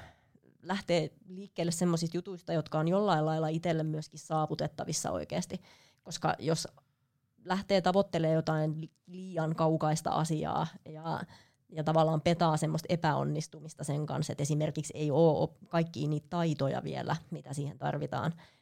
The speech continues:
niin silloin se tulee olemaan tosi epämiellyttävää ja hankalaa, ja se ei välttämättä etene se homma sillä lailla, kuin halutaan. Kantsii pilkkoon niitä juttuja semmoisiin sopivan kokoisiin pätkiin niin, että siinä on oikeasti mahdollisuus onnistua ja oppia niitä taitoja, koska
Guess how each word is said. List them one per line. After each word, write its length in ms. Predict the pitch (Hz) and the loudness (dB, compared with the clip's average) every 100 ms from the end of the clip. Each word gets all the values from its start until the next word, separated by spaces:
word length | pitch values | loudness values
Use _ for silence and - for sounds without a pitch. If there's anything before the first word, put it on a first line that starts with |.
| - | -18
niin 160 | 165 | -16
silloin 280 | 185 196 196 | -4 2 2
se 240 | 185 165 - - | 2 0 -2 -2
tulee 320 | 190 208 190 | 2 4 4
olemaan 340 | 185 180 165 | 4 4 2
tosi 180 | 156 156 | 0 -2
epämiellyttävää 800 | 156 143 139 143 151 - 151 139 | -2 -2 -2 -2 -4 -4 -4 -4
ja 80 | 170 | -4
hankalaa, 500 | 151 107 - - 180 185 - | -4 -4 -4 -2 -2 -4 -6
ja 300 | 147 117 - - - | -4 -4 -6 -10 -16
se 160 | - - | -20 -6
ei 80 | 147 | -2
välttämättä 480 | 147 147 160 151 151 | 0 0 -2 -2 0
etene 300 | 151 151 160 | 0 0 0
se 140 | 160 | 0
homma 240 | 156 156 | 0 2
sillä 220 | 151 151 151 | 0 0 -2
lailla, 200 | 151 160 | -2 -2
kuin 140 | 165 | -2
halutaan. 400 | 185 - - 196 - - _ _ _ | -2 -4 -4 -6 -8 -20 _ _ _
Kantsii 320 | 165 160 165 | -4 -2 0
pilkkoon 440 | 156 196 - 160 160 | 0 -2 0 0 2
niitä 180 | 165 175 | 2 -2
juttuja 320 | - 170 175 | -4 -4 -2
semmoisiin 380 | 175 170 165 170 | 0 -2 -2 -2
sopivan 360 | 185 175 165 | 0 2 2
kokoisiin 400 | 165 165 170 170 | 0 0 0 0
pätkiin 560 | 190 202 - - 156 151 | -2 -4 -6 -8 -4 -2
niin, 200 | 160 160 | -4 -8
että 200 | 160 160 | -8 -4
siinä 260 | 156 156 | -2 0
on 100 | 156 | 2
oikeasti 460 | 160 165 160 160 156 | 4 2 2 -2 -2
mahdollisuus 680 | 165 165 165 160 151 160 - | -4 -2 0 0 0 -4 -4
onnistua 580 | 175 156 156 - 147 156 | -2 0 -2 -6 -8 -4
ja 100 | 139 | -2
oppia 360 | 165 - 160 | -2 -4 -12
niitä 220 | 151 156 - | -12 -16 -4
taitoja, 420 | 156 147 156 160 | 0 0 0 -2
koska 340 | 165 160 - | -4 -4 -6